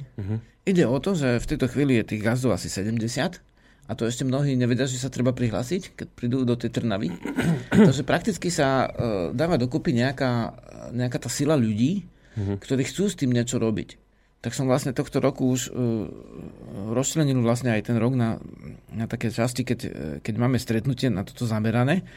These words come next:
Speaker 2: Napríklad, e, v Trnave, môžeme o Trnave, alebo z ktorého konca začať?
Speaker 1: Počkaj,
Speaker 2: Tebe to
Speaker 1: počkaj,
Speaker 2: je
Speaker 1: ja ťa, nie, nie, nie, ja ťa
Speaker 2: <laughs>
Speaker 1: chvíľku
Speaker 2: Ja sa len pýtam.
Speaker 1: zastavím, lebo nerozumiem jednej veci.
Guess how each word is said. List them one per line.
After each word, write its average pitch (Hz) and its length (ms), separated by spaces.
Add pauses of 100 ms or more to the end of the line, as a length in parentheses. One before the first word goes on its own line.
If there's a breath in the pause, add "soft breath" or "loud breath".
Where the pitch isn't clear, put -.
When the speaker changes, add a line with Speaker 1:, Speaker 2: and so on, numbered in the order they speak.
(380 loud breath)
Speaker 2:
Napríklad, 127 360
e, 120 80 (320)
v - 300
Trnave, 156 560 (460 loud breath)
môžeme 117 320
o 104 80
Trnave, 151 440
alebo 123 260
z - 100
ktorého 123 240
konca 131 240
začať? 123 480
Speaker 1:
Počkaj, 117 260
Speaker 2:
Tebe 104 140
to 170 80
Speaker 1:
počkaj, 110 100
Speaker 2:
je 110 140
Speaker 1:
ja 165 80
ťa, 170 160
nie, 220 260
nie, 220 160
nie, 190 160
ja 147 140
ťa 165 140
Speaker 2:
<laughs> - 40
Speaker 1:
chvíľku 175 160
Speaker 2:
Ja 160 60
sa 151 80
len 156 80
pýtam. 160 80
Speaker 1:
zastavím, 165 400
lebo 127 240
nerozumiem 127 540
jednej 95 260
veci. 85 240